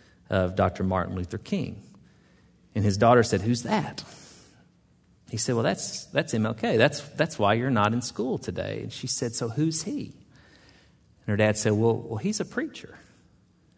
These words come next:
And she said, "For Jesus?" Her dad said, "Yeah, actually he was. But there was another thing he was famous for." And, and her dad said, "You're, you know, you're trying to explain this to a four-year-old."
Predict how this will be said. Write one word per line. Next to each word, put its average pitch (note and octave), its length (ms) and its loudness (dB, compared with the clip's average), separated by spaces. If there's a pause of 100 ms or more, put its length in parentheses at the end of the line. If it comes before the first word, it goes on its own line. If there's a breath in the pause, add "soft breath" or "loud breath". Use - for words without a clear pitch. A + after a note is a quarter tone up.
(540 soft breath)
And A#2+ 100 -4
she C3 100 -2
said, C3 200 0
"For - 80 0
Jesus?" - 720 -4 (1700 loud breath)
Her - 100 -14
dad G#2 220 -2
said, G2+ 160 -6
"Yeah, F3+ 200 0
actually F3+ 380 -2
he D#3 140 -2
was. D3 720 -6 (720 soft breath)
But - 80 -12
there F#3 80 2
was F3+ 100 2
another D#4 200 2
thing G#2+ 180 0
he F#2+ 100 0
was F2+ 140 -2
famous F2+ 320 -4
for." F#2+ 260 -2
And, G#2+ 160 0
and A2+ 180 -4
her A#2+ 120 -2
dad C3+ 240 6
said, A#2+ 160 4
"You're, A#2 120 0
you A2 140 -4
know, G#2 80 0
you're G2+ 80 0
trying C#3 260 0
to G2 60 0
explain A2+ 320 0
this F#2 140 -4
to - 100 -6
a F2+ 40 -6
four-year-old." G#2 640 -4